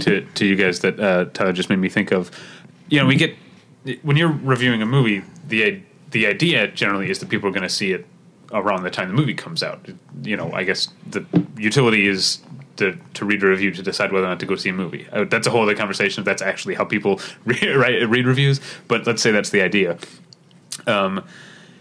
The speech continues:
but then you also get, you know, when, once someone has been a, you know, a, a,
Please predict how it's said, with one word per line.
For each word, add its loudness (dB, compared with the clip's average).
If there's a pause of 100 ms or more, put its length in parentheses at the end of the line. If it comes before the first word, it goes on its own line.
(500)
but 2
then 2
you 4
also 2
get, -4
you 0
know, 0 (200)
when, -4 (100)
once -2
someone -2
has -4
been 0
a, -2
you -4
know, -4
a, -6
a, -4